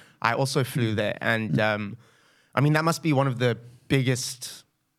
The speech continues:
Speaker 1: disasters really to
Speaker 2: Mm.
Speaker 1: happen, not natural disasters, but disasters
Speaker 2: Mm.
Speaker 1: to happen in South Africa in a long, long time. I mean, we've seen the fire now in, in Joburg, also a massive tragedy,
Speaker 2: Mm.
Speaker 1: right?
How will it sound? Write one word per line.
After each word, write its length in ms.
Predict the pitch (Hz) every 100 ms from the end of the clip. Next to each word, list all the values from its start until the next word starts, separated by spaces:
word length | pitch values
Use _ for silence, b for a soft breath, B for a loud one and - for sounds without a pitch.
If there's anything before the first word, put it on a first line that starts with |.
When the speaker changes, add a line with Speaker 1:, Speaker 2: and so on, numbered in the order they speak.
| _ _ _ _ -
Speaker 1:
disasters 640 | 123 110 127 117 123 101
really 280 | 113 117 107
to 100 | 110
Speaker 2:
Mm. 40 | 104
Speaker 1:
happen, 580 | 107 113 104 92 127 160
not 180 | 139 120
natural 340 | 117 120 120
disasters, 420 | 107 101 101 - -
but 140 | 117
disasters 540 | 120 104 107 120 147 117
Speaker 2:
Mm. 40 |
Speaker 1:
to 40 | 107
happen 220 | 110 113
in 120 | 110
South 160 | - 107
Africa 320 | 110 110 110
in 100 | 104
a 100 | 104
long, 400 | 110 120 120 113
long 220 | 107 101
time. 340 | - 104 101 -
I 40 |
mean, 180 | 113 110
we've 120 | 110
seen 180 | - 120
the 80 | 113
fire 320 | - 117 113
now 260 | 113 113 107
in, 220 | 113 101
in 180 | 110 117
Joburg, 380 | 117 113 113 110
also 240 | 113 110
a 40 |
massive 360 | 107 107 - 117
tragedy, 440 | - 117 113 110
Speaker 2:
Mm. 60 | 98
Speaker 1:
right? 280 | 98 104